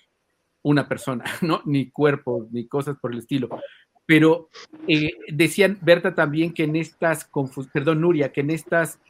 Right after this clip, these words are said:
eh, confusiones o vacíos de ley se cuela la industria. Pero vemos que en países como México y otros ya se está avanzando hacia legislaciones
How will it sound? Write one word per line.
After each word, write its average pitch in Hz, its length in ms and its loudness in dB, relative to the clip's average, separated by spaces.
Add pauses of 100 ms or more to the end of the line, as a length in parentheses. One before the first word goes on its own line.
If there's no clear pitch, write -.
(400)
eh, 156 320 -4 (200)
confusiones 156 680 0
o 143 60 -2
vacíos 151 400 -2
de 147 100 4
ley 147 340 0
se - 280 -6
cuela 160 320 2
la 123 100 -6
industria. 117 480 -8 (340)
Pero 131 360 0
vemos 156 360 4
que - 100 -10
en 139 40 -8
países 143 260 -6
como 131 200 -4
México 143 420 -4
y 127 100 -2
otros 143 420 -2
ya 175 180 2
se - 100 -10
está 147 180 -2
avanzando 139 480 -2
hacia 131 240 -6
legislaciones 117 880 -4